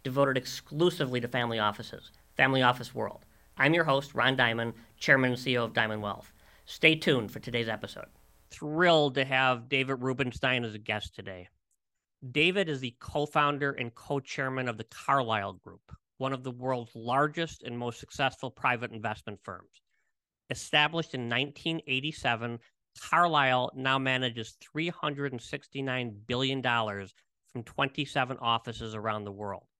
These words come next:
Mister Rubenstein is chairman of the boards of the John F. Kennedy Center for Performing Arts, the Council on Foreign Relations, and the Economic Club of Washington. Mister Rubenstein is a leader in the area of patriotic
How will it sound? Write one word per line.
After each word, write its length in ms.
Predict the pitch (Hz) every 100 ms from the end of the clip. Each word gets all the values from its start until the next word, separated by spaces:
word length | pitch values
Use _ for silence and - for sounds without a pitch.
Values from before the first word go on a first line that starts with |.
| _ _ _ _ _ _ _ _ 143
Mister 280 | 143 -
Rubenstein 640 | 139 151 170 - 165 160 151
is 140 | 113
chairman 460 | - - 151 160 165
of 100 | 160
the 60 |
boards 480 | 139 135 127 131 127 -
of 100 | 117
the 80 | 113
John 300 | 110 123 139
F. 120 | 143
Kennedy 320 | - 135 131 127
Center 480 | - 123 123 131 _ _ -
for 100 | 120
Performing 480 | 117 - 123 117
Arts, 480 | - 123 165 - - _ _ _ _
the 60 | 127
Council 680 | - - 147 147 - 160 -
on 140 | 123
Foreign 400 | 113 - 135 131
Relations, 680 | 120 113 127 - 160 165 - _ _ -
and 80 | 123
the 140 | 120
Economic 580 | 131 131 127 123 127 -
Club 320 | 127 120 117 -
of 140 | 110
Washington. 640 | 110 104 - 98 - - - _ _ _ _ _ _ _ _ _ _
Mister 280 | 131 127 135
Rubenstein 600 | 139 156 160 - 151 147
is 40 | 127
a 60 |
leader 460 | 117 120 147 156 165
in 180 | - 127
the 100 | 127
area 320 | 135 135 123
of 180 | - _
patriotic 640 | - 147 - 147 135 135